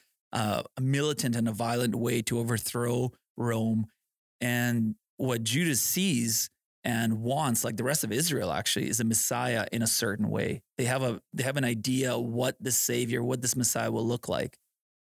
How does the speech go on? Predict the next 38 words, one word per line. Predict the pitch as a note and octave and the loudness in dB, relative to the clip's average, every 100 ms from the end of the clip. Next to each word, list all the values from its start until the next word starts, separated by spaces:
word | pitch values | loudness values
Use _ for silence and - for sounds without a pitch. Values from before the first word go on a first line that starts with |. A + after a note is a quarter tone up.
| - | -4
And | C#3 C3+ C3 B2 | 0 2 2 2
so | - C#3+ | 2 2
he | C3+ | 2
sees | - G#3 A3 C3+ | 2 2 0 0
Jesus | A#2+ D3 B2+ A2 - - | 0 2 2 0 -2 -2
as | B2+ A#2+ | -2 0
the | |
Messiah | A#2 - B2 A#2 | 2 2 0 -2
correctly, | - - B2 G3 - G#2 G#2+ | -4 -2 -2 -2 -2 0 2
like, | A2+ | 0
he | - A#2 | 0 0
sees | - D3 B2+ | 2 2 2
what | A#2+ | 0
Jesus | A#2+ A2 G#2 | 2 2 0
is | G2+ | 0
doing, | E3 F3+ D#3 | 0 0 0
what | G#2+ | 0
he's | - | -2
teaching, | - E3 D#3+ D#3 D3 C#3+ - _ _ _ | 0 0 0 2 2 0 -2 _ _ _
um, | C3 A#2+ A#2 G#2+ G#2 - _ _ | -2 0 2 2 0 -4 _ _
but | D3 B2+ - _ _ - | -2 0 -2 _ _ -6
he | B2 | -4
wants | A2+ A#2+ A2+ | 0 0 0
him | A2+ | 0
to | - - | -2 -4
act | A#2 G#2+ - | -2 -2 -2
in | G#2+ | 0
a | G#2 | 0
very | G#2 A2+ | 0 0
different | G2+ A2 G#2+ G2+ | 0 -2 0 0
way. | A#2+ A#2+ - C3 - _ - | 0 -2 -2 -4 -8 _ -4
He | |
wants | B2 A2+ A#2+ A#2+ | -2 0 0 0
a | - | -2
different | A2+ B2+ A#2+ B2 | -2 -2 0 -2
kind | A#2+ A2+ | 0 0
of | G2+ | 0
Messiah. | G#2+ - G#2+ G#2+ G#2+ | 2 0 0 -2 -4